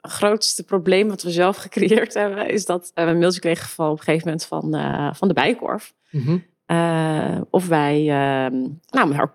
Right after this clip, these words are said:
Speaker 1: met degene die, de hoofdinkoop voor de sieradenafdeling, eh, een koffietje met ons wilde doen. Want ze waren aan het oriënteren op nieuwe merken. En wij pasten heel erg in hun, eh,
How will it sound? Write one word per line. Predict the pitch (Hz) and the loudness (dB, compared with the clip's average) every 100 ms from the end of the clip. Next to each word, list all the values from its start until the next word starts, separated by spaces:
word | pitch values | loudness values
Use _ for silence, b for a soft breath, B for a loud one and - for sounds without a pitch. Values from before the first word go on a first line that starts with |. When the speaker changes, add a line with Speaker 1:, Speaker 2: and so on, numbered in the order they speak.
| - | -2
Speaker 1:
met | 175 | -2
degene | 170 175 165 151 | 0 2 2 2
die, | 160 170 - - | 0 0 0 0
de | - 123 | 0 2
hoofdinkoop | 165 165 - 185 147 139 - | 2 2 2 0 2 0 0
voor | 156 | -2
de | 143 | -2
sieradenafdeling, | - 175 147 131 127 117 147 - 135 131 120 135 - | 0 2 2 0 -2 -2 -2 0 0 0 -2 -4 -4
eh, | 165 160 156 | -2 0 0
een | 175 | 0
koffietje | 180 214 196 | 2 0 0
met | 151 | -2
ons | 165 | 0
wilde | 156 151 | 2 2
doen. | 147 | 2
Want | 143 160 | 0 0
ze | 170 | 0
waren | 160 | 2
aan | 165 | 0
het | - | 0
oriënteren | 156 151 160 151 | -2 0 0 0
op | - | -2
nieuwe | 165 160 | -2 2
merken. | 165 156 170 226 - _ _ _ _ | 2 2 -2 -6 -8 _ _ _ _
En | 180 180 | 0 2
wij | 156 | 2
pasten | - 156 147 | 0 -2 -2
heel | 127 | -2
erg | 131 | -2
in | 139 | -2
hun, | 131 135 | -2 0
eh, | 135 | -2